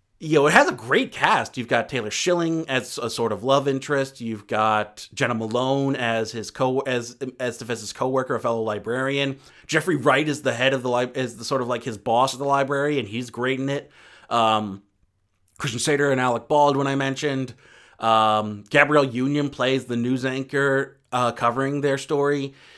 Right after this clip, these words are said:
So, I mean, you've got a stel-, star-studded cast, but ultimately,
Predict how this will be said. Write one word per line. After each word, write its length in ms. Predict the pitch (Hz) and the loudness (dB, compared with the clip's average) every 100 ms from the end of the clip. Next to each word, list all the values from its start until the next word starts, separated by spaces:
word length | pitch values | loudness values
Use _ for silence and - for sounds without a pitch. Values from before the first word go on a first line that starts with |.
| _ | _
So, 160 | - 190 | -2 2
I 20 | |
mean, 140 | 190 | 2
you've 140 | 185 160 | 0 2
got 360 | 254 277 - - | 2 2 0 -2
a 140 | 135 | -2
stel-, 600 | - - - - 262 - - | -2 -8 -4 4 6 4 0
star-studded 680 | - 277 - 214 214 - | 4 4 4 2 0 -2
cast, 680 | - 175 208 - - - _ | -4 -2 -2 -4 -16 -18 _
but 320 | 123 120 - - | 0 0 -2 0
ultimately, 840 | 226 - 175 - 120 117 113 107 | 2 2 -2 -4 -4 -4 -4 -8